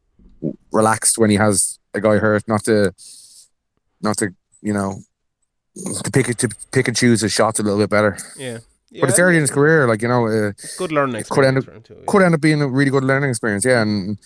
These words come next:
Speaker 1: nobody's like, uh, n-, like, there was no holes exposed in his game or anything like that. So
Speaker 2: It's like in,
Speaker 1: yeah, I don't,
Speaker 2: uh,
Speaker 1: I, I, it's not, it's, it's, it's not the worst, uh,
Speaker 2: Yeah.
Speaker 1: case scenario that, like, uh,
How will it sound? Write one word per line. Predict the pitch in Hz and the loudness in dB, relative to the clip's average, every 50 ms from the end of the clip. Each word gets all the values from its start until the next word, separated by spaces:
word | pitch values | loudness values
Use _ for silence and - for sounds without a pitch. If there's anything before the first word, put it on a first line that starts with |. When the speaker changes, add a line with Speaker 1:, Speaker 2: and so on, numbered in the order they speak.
| - _ _ | -20 _ _
Speaker 1:
nobody's | 120 120 127 135 131 135 123 113 120 | 2 2 4 4 4 4 2 4 4
like, | 123 113 104 - | 2 2 2 0
uh, | 113 107 104 87 | 0 -2 -2 -4
n-, | 92 113 117 104 - - | -6 -8 -8 -10 -8 -6
like, | 113 113 | -6 -4
there | 101 113 | -4 -4
was | 107 131 | -2 0
no | 143 135 117 | 0 0 2
holes | 117 117 113 123 131 | 2 2 2 2 2
exposed | 120 110 - - 110 107 104 95 | 0 -2 -2 0 0 0 0 -2
in | 107 | -2
his | 101 90 | -4 -2
game | - 107 107 113 113 | -2 0 0 2 0
or | 113 110 | 0 0
anything | 110 107 98 107 | 0 -2 -2 -4
like | 101 98 | -4 -2
that. | 98 98 98 - | -2 -2 -2 -2
So | - 98 95 92 90 - _ - - - - - - | -2 -4 -4 -4 -6 -10 _ -20 -20 -20 -20 -14 -12
Speaker 2:
It's | - 135 - | -10 -4 -2
like | 170 170 170 - | 0 0 0 0
in, | 165 147 143 | 0 0 2
Speaker 1:
yeah, | 139 143 139 | 2 4 4
I | 135 135 131 - - | 4 4 4 4 4
don't, | 175 | 4
Speaker 2:
uh, | 185 185 190 165 | 6 4 4 4
Speaker 1:
I, | 170 | 4
I, | 196 | 2
it's | 180 - | 2 2
not, | 208 202 170 143 | 2 2 2 2
it's, | 160 - - | 2 2 0
it's, | 151 151 - - - | 0 0 0 0 0
it's | 151 - - | 0 0 0
not | 175 180 147 - - | 2 0 0 0 -2
the | 113 | -2
worst, | 104 110 113 110 - - - - - - _ _ _ | 0 2 2 2 0 -2 -4 -6 -12 -20 _ _ _
uh, | 113 | -6
Speaker 2:
Yeah. | 107 107 104 104 101 101 104 110 - _ | -4 -2 -2 -2 -4 -6 -8 -12 -16 _
Speaker 1:
case | - 127 113 107 | -4 -2 -2 -2
scenario | - 110 113 110 110 110 107 | 0 -2 0 2 2 2 2
that, | 104 104 98 - _ _ | 2 0 -2 -4 _ _
like, | 104 104 98 - - - | -8 -8 -8 -10 -14 -16
uh, | - | -14